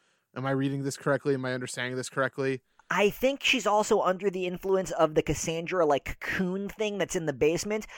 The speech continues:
Speaker 2: But I mean, just at this point, it's so convoluted that it's just, like, badly presented story, 'cause it's genuinely pretty
Speaker 1: Okay.
Speaker 2: confusing. I think that she is under the influence, and also it's implied that Cassandra, like,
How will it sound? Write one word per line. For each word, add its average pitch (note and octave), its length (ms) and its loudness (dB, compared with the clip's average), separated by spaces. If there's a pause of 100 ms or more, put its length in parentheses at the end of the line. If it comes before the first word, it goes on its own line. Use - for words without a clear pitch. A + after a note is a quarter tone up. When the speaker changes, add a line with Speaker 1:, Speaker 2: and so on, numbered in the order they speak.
(140)
Speaker 2:
But A3 120 6
I - 20 8
mean, B3 140 0
just - 140 -2
at G3 140 6
this D4 120 -2
point, B3 180 6
it's - 100 0
so A3 100 6
convoluted F3+ 720 4
that C#3+ 100 6
it's C#3 120 0
just, E3 200 -2
like, B2 240 -2
badly D3 480 6
presented A#2+ 520 -2
story, G2+ 420 -4 (400)
'cause C3+ 160 2
it's A#2+ 120 -6
genuinely D3+ 500 2
pretty C#3 160 2
Speaker 1:
Okay. A#2 80 -2
Speaker 2:
confusing. G#2 460 -4 (280)
I F3+ 160 6
think - 380 0
that F#3 160 6
she G3+ 180 4
is F3 180 4
under G3 240 0
the F#3+ 140 -2
influence, F3+ 520 -2
and F3 160 -2
also F#3+ 400 2
it's - 140 0
implied F#3+ 520 4
that E3 140 2
Cassandra, F#3+ 600 2
like, D#3 240 2